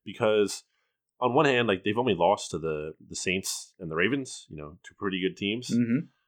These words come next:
Speaker 1: Uh, but when you look at their wins, only one came by more than one score.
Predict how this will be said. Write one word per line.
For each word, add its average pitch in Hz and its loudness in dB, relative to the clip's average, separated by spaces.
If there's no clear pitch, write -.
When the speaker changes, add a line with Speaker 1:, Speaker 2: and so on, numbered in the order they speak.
Speaker 1:
Uh, 95 -2
but 107 2
when 107 -2
you 107 -6
look 110 -4
at 98 -8
their 87 0
wins, 92 0
only 117 0
one 110 2
came 92 -2
by 85 2
more 92 0
than 90 -2
one 87 -4
score. 85 0